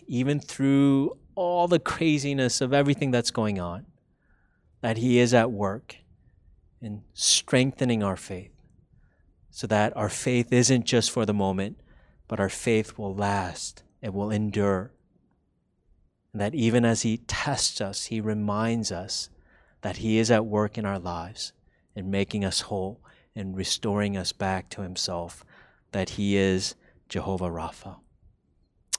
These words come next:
Amen. I'm gonna go ahead and pray for us, and then after I pray for us, I'm gonna invite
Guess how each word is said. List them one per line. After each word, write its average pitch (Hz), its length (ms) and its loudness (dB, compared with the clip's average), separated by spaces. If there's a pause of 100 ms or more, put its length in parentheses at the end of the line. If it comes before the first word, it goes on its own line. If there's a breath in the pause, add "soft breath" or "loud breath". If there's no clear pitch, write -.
(280)
Amen. 95 460 -6
I'm 131 80 -10
gonna 139 200 0
go 135 100 10
ahead 131 120 10
and 113 100 -2
pray 131 200 0
for 143 220 2
us, 143 240 4
and 127 120 -6
then 113 120 -2
after 110 280 -2
I 110 80 0
pray 117 280 -2
for 117 220 2
us, 113 280 2 (520 soft breath)
I'm 113 140 -10
gonna 107 200 -2
invite 107 520 2